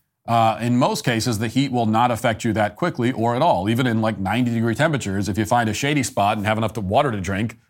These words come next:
you can lay around outside all day and be perfectly fine. Actually, it'd be quite pleasant.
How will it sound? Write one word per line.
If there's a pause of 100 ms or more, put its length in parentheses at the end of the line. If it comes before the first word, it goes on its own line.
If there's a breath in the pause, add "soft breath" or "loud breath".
(100)
you
can
lay
around
outside
all
day
and
be
perfectly
fine.
Actually,
it'd
be
quite
pleasant.